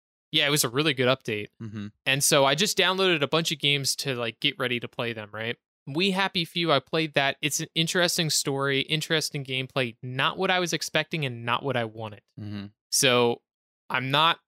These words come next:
Speaker 1: pl-, I'm not finishing that game. I've already uninstalled it. It's just, it
Speaker 2: Not
Speaker 1: just
Speaker 2: for you.
Speaker 1: didn't jive with me.
Speaker 2: Mm-hmm.
Speaker 1: Yeah, it just didn't jive with me. And maybe I'll play it some other time.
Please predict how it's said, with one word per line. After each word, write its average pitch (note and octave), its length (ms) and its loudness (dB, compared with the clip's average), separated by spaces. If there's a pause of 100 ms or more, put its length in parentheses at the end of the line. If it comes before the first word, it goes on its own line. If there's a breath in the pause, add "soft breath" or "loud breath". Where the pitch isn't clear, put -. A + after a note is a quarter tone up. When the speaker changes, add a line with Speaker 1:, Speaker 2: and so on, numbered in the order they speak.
(140)
Speaker 1:
pl-, D3+ 100 0
I'm C3 160 0
not C#3+ 180 0
finishing C#3+ 380 -2
that B2 160 -4
game. B2 200 -4
I've A#2 140 -2
already B2 220 0
uninstalled A#2+ 580 -2
it. A#2 160 0
It's - 200 -2
just, - 300 0 (400)
it - 220 -4
Speaker 2:
Not D#3 100 -8
Speaker 1:
just D3 360 2
Speaker 2:
for C3 60 0
you. A#2 60 0
Speaker 1:
didn't C#3+ 280 0
jive B2 340 0
with D3+ 160 -6
me. F3+ 240 -4
Speaker 2:
Mm-hmm. B2+ 180 -12
Speaker 1:
Yeah, C#3 280 2
it D#3 200 -4
just G3+ 220 -2
didn't F#3+ 180 -2
jive C3 200 2
with C3 120 -8
me. C#3+ 120 0
And D3 100 -2
maybe F#3 240 -2
I'll C#3+ 180 0 (120)
play B2+ 160 0
it B2+ 100 -4
some B2+ 200 -6
other A#2 220 -6
time. C3 380 -4